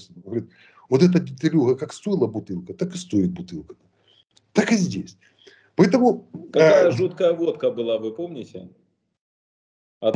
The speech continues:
Speaker 1: я
Speaker 2: Отрава.
Speaker 1: тогда ещё, э, не кушал её, честно говоря. Ну, э, был ещё маленьким мальчиком, ну, ну, был, был курсантом, потом, э, не, уже был офицером, ну, поэтому, ну, ещё не тот уровень был, чтобы, ну, кушать водку, ну, ну,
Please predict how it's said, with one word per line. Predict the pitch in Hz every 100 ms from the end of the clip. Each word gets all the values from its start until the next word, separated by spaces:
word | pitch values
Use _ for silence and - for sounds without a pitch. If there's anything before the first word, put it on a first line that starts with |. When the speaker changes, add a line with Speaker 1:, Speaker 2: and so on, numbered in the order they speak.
| 214
Speaker 1:
я | 180
Speaker 2:
Отрава. | 175
Speaker 1:
тогда | 165 175
ещё, | 165 - 170 147
э, | 135 131 127 120 110 107 101 98 - _ _
не | 160 180
кушал | 175 117 - 107
её, | 104 101 95
честно | 90 113 - 101
говоря. | 120 175 202
Ну, | 147 117
э, | 104 95 92 95 95 95 104 107 104 _ _ _ _ _ _ -
был | 127 151
ещё | 151
маленьким | 139 117 113 - 120
мальчиком, | 175 185 180 131 117 107
ну, |
ну, | 107 101
был, | 101 120
был | 110 113
курсантом, | - 117 185 165 - 104
потом, | 113 113
э, | 110 - _ _ -
не, | 147
уже | 135 131
был | 147 147
офицером, | 160 - 110 87 87
ну, | 87 92
поэтому, | 92 127 127 131 120 - - _
ну, | - 127 120
ещё | 110 123 113 147
не | 139
тот | 139 147 -
уровень | 147 135 131
был, | 127 180 180
чтобы, | 147 107
ну, | 110 104
кушать | 104 123 127 113
водку, | 107 85 - 82
ну, | 78 76 73 73 _
ну, | -